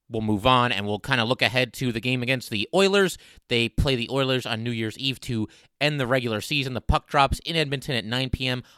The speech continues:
on that night. And hopefully it's just another win for the Rangers. You can close out twenty nineteen with three consecutive victories and look to the new year and just look to continue your ascent back up to the standings and back into the postseason picture.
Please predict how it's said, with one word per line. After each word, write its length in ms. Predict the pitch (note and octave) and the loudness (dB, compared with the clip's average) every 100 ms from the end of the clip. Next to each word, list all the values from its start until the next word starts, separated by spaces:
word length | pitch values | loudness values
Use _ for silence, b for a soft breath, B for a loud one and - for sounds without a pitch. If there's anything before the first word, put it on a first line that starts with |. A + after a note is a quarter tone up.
| b | b
on 160 | C#3+ D3 | 0 2
that 180 | C3 C3 | 2 0
night. 260 | B2 C3 - B _ | 0 -2 -4 B _
And 80 | - | 0
hopefully 280 | D#3 F#3+ G3+ | 2 2 2
it's 100 | F3 | 2
just 140 | F3 | 0
another 220 | F3 E3+ E3 | -2 0 0
win 160 | E3+ | -2
for 100 | D#3 | -4
the 80 | B2 | -2
Rangers. 440 | B2+ D#3 D#3 C#3+ - b | 0 0 0 -2 -6 b
You 80 | B2+ | -14
can 140 | B2+ | -10
close 360 | A#2 - D#3+ D#3 - | -10 0 2 2 4
out 300 | C#3+ D3 - | 2 2 -2
twenty 280 | - D3+ | -2 -2
nineteen 580 | D#3 C#3+ C3 - C#3 C#3 | -2 -2 -4 -4 -4 -2
with 140 | G#2 - | -4 -6
three 340 | - C#3 E3 | -8 -2 0
consecutive 520 | D#3 B2 D3 C#3+ A#2+ | -2 -4 -4 -2 -4
victories 380 | A2+ C#3+ D3 C#3 | -4 -4 -2 -2
and 140 | A2 G2+ | -2 -6
look 140 | - | -6
to 100 | - | -6
the 80 | B2 | -2
new 100 | B2+ | -2
year 340 | A#2+ C3 C3 b b - | 0 2 2 b b -12
and 100 | G2 | -8
just 120 | F#2 | -6
look 120 | A#2+ | -6
to 60 | - | -8
continue 480 | - B2+ - C#3+ C#3 | -10 -10 -4 -2 -2
your 180 | A#2+ G#2+ | 0 -2
ascent 400 | - C3 B2 F#2+ | -2 -6 -6 0
back 220 | A#2+ B2+ | 0 0
up 100 | - | -10
to 80 | A2+ | -10
the 80 | |
standings 360 | A2 A#2 A2+ G#2+ b b | -10 -6 -6 -8 b b
and 140 | G2 | -6
back 240 | F#2+ G#2+ - | -2 -2 -2
into 340 | G#2+ F#2+ G2 | -12 -8 -8
the 140 | F2+ F2+ | -6 -6
postseason 540 | A2+ F2 - F2 E2 | -8 -8 -10 -12 -4
picture. 320 | - - - | -4 -4 -8